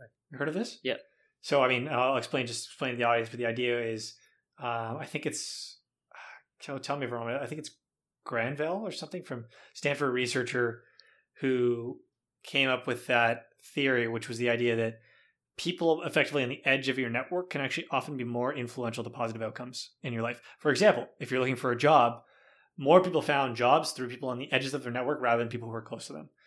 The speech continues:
Speaker 2: 'Cause even though you'd think, "Oh yeah, my buddy, he's gonna help me out, he's gonna get me a job," but it's people on the edges of your network who are exposed to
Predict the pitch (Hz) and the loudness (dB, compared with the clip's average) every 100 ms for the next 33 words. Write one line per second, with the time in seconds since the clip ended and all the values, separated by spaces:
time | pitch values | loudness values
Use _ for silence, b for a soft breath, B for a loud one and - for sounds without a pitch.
0 | b b b b b 156 175 247 196 151 | b b b b b 2 4 6 6 6
1 | 139 160 156 190 185 147 135 101 127 123 | 2 0 4 8 10 10 8 4 0 4
2 | 139 131 117 117 131 120 120 113 110 127 | 4 4 0 -4 -4 -4 -4 -6 -6 -8
3 | 127 120 113 113 113 110 B B B B | -8 -8 -6 -2 -2 -4 B B B B
4 | - 156 147 - - - 175 180 165 143 | 0 4 4 2 -8 -6 -2 -2 0 0
5 | 143 143 131 131 139 127 135 123 - - | 0 -2 0 0 0 -2 -4 -4 -6 0
6 | 131 131 127 117 - - 127 127 | 2 2 -2 -6 -8 -8 -6 -8